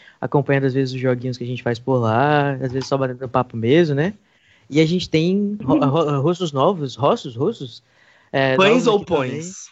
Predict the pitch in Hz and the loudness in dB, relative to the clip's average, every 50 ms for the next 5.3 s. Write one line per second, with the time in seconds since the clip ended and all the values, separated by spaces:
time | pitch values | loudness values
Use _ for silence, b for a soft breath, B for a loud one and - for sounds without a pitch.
0 | - - 143 147 156 160 175 - 220 214 - - 143 135 127 131 127 139 127 139 | -18 -16 -14 -10 -6 -6 -4 -4 -4 -6 -6 -6 -8 -8 -10 -10 -14 -10 -4 -2
1 | 143 160 170 185 175 190 165 147 147 131 117 120 107 110 107 104 B B B B | 0 0 0 -2 -2 -4 -4 -6 -6 -8 -8 -8 -8 -8 -8 -8 B B B B
2 | B B - - 302 - 392 381 240 180 160 170 175 - - - - 196 175 170 | B B 0 0 0 2 2 2 4 4 4 4 4 2 4 2 2 2 0 -2
3 | 165 - - 208 233 240 311 294 262 226 202 214 214 190 214 196 170 156 139 131 | -4 -4 -8 -10 -8 -8 -6 -4 -4 -4 -4 -4 -6 -8 -6 -6 -6 -6 -8 -8
4 | 139 _ _ B 214 240 247 247 - - 165 180 180 196 196 160 135 135 139 147 | -12 _ _ B -20 -16 -14 -14 -10 -2 0 0 2 2 0 -2 -4 -4 -4 -2
5 | 165 170 165 135 123 120 | -2 -2 -4 -6 -8 -10